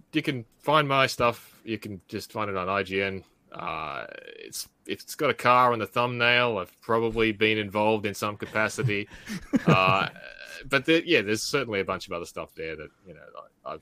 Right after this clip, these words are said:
Speaker 1: I've been there, been there for ten years now, so there's probably a whole bunch of stuff you can get on there and check out if you wanna hear me go on about racing games. <laughs> Uh,
Speaker 2: Right,
Speaker 1: and if you
Speaker 2: right.
Speaker 1: wanna, if, if, if you wanna ask me a question, I sporadically check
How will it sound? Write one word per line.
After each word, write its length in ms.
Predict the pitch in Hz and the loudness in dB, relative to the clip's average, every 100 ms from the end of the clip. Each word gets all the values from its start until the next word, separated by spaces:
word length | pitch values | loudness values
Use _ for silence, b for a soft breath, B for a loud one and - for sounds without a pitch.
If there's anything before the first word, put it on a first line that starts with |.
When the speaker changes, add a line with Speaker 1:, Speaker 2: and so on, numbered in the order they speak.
| _ | _
Speaker 1:
I've 100 | 80 | -18
been 160 | 85 80 | -16 -14
there, 180 | 80 78 _ _ _ _ _ 98 | -14 -16 _ _ _ _ _ -8
been 100 | 90 | -8
there 100 | - | -8
for 60 | |
ten 240 | - 98 90 | -4 -4 -2
years 240 | 92 87 | -6 -6
now, 180 | 92 92 | -6 -6
so 160 | - 90 | -6 -6
there's 180 | 90 - | -8 -6
probably 400 | 107 92 90 90 | -6 -4 -4 -2
a 40 | |
whole 160 | 104 101 | -2 -2
bunch 260 | 98 92 | -2 -4
of 60 | - | -8
stuff 260 | - 85 85 | -8 -8 -8
you 80 | 85 | -14
can 140 | 82 | -10
get 140 | 87 85 | -8 -6
on 140 | 82 | -8
there 140 | 85 | -8
and 80 | 80 | -6
check 220 | 92 85 | -4 -2
out 220 | 95 95 92 | 0 0 0
if 160 | - | -4
you 320 | 95 92 90 92 | 0 0 0 -4
wanna 240 | 104 104 | -6 -6
hear 240 | 101 113 113 | -2 -2 0
me 400 | 110 110 110 104 95 | 2 2 2 -2 0
go 200 | 107 113 | 0 2
on 180 | 113 117 | 0 0
about 400 | 104 117 120 - _ _ _ _ _ _ _ _ _ - | 2 4 2 0 _ _ _ _ _ _ _ _ _ -4
racing 340 | 123 135 131 | -4 -2 -4
games. 580 | 131 131 147 151 - - | 0 0 0 -6 -8 -10
<laughs> 60 | - - _ _ _ _ b b b b b | -14 -20 _ _ _ _ b b b b b
Uh, 60 | - | 6
Speaker 2:
Right, 280 | 110 117 120 | 10 10 10
Speaker 1:
and 80 | 123 | 6
if 80 | 135 | 6
you 80 | 135 | 6
Speaker 2:
right. 60 | |
Speaker 1:
wanna, 180 | 160 160 | 8 8
if, 280 | 160 143 131 | 6 4 2
if, 180 | 143 143 | 2 4
if 300 | 156 - 147 | 4 2 -2
you 60 | 165 | 2
wanna 160 | 170 | 6
ask 160 | 160 160 | 6 4
me 60 | 156 | 0
a 40 | |
question, 460 | 175 180 180 175 - | 2 2 2 0 0
I 560 | 127 135 139 139 139 - _ | 4 6 6 4 0 -6 _
sporadically 720 | - 135 131 143 147 143 139 | -10 -6 2 2 2 -2 -2
check 220 | - 147 | 2 0